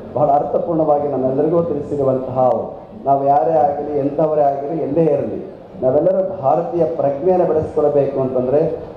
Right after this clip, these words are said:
ಸಂವಿಧಾನದ ಆಶಯಗಳಂತೆ ನಾವೆಲ್ಲರೂ ಕೂಡ ನಡ್ಕೊಳ್ಬೇಕಾಗಿರುವಂತಹದ್ದು. ಪ್ರತಿಯೊಬ್ಬ ಭಾರತೀಯನು ಕೂಡ ಸಂವಿಧಾನದ ಘನತೆ, ಮಹತ್ವವನ್ನು ಹೆಚ್ಚಿಸುವಂತರ ಜೊತೆಗೆ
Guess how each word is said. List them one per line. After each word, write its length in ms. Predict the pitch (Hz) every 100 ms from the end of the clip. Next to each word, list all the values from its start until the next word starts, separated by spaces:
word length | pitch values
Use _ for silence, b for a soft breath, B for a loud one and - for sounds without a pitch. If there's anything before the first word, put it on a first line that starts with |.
| -
ಸಂವಿಧಾನದ 520 | 143 151 170 160 156 139
ಆಶಯಗಳಂತೆ 800 | 127 143 - 151 147 143 139 131
ನಾವೆಲ್ಲರೂ 440 | 127 135 165 180
ಕೂಡ 120 | 175
ನಡ್ಕೊಳ್ಬೇಕಾಗಿರುವಂತಹದ್ದು. 1500 | 143 131 139 147 147 143 - 131 127 123 123 123 123 117 - - - - - -
ಪ್ರತಿಯೊಬ್ಬ 440 | - - 147 165 151
ಭಾರತೀಯನು 800 | 135 139 147 156 156 151 147 139
ಕೂಡ 120 | 143 160 - - - - -
ಸಂವಿಧಾನದ 880 | 135 156 147 151 147 143 147 139 113
ಘನತೆ, 460 | 127 147 147 139
ಮಹತ್ವವನ್ನು 500 | 123 143 156 147 139
ಹೆಚ್ಚಿಸುವಂತರ 640 | 131 131 - 123 131 127 127
ಜೊತೆಗೆ 640 | 123 127 170 143 120 -